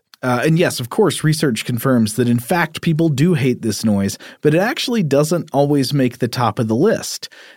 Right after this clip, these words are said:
Now, there have been multiple studies into this. So, first of all, uh, there was one by Professor Trevor Cox of the Acoustic Research Center in Salford University in England,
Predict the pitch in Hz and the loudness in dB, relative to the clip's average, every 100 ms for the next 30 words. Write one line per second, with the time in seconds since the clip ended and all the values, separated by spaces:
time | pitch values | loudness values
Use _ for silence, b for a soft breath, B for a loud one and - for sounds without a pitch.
0 | - 139 147 135 131 131 190 208 151 131 | -2 0 2 2 2 2 2 0 -2 -4
1 | - 110 98 85 90 76 73 71 - - | -2 -2 -2 -2 -4 -6 -6 -10 -8 -4
2 | 113 - 190 - 165 120 107 95 - 104 | -4 0 -2 0 0 2 2 -2 -4 -2
3 | 98 104 101 127 147 156 147 117 113 110 | -2 -2 -2 0 2 2 2 2 0 -4
4 | 107 107 - 87 - 127 127 110 - - | -6 -6 -4 -6 -2 0 2 0 -2 -4
5 | 120 90 - - - - 107 95 95 98 | -2 -2 -4 -12 -8 -4 -4 -4 -4 -2
6 | 92 - B B 107 - 214 208 - 135 | -2 -6 B B -14 -2 0 2 0 -2
7 | 117 120 - 110 - - 110 104 98 92 | 0 0 0 -2 -2 -2 0 2 0 -2
8 | - 120 117 - 110 104 101 95 98 - | -2 -2 0 0 2 2 0 0 -2 -2
9 | 95 90 87 95 87 78 76 | -4 -2 0 0 -2 -4 -8